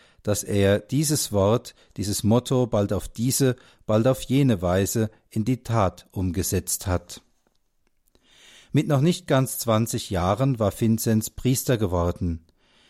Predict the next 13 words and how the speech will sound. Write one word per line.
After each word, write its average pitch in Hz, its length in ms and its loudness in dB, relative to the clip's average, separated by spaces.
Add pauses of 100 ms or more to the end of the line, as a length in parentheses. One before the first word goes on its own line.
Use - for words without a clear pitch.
(140)
Er 107 100 -2
musste 117 300 2
feststellen, 139 800 0 (340)
dass 117 200 0
es 131 100 0
in 131 80 2
der 113 100 4
Bevölkerung 131 720 0
eine 113 220 2
große 117 640 -2
religiöse 104 640 2
Unwissenheit 107 880 0
gab. 87 400 -2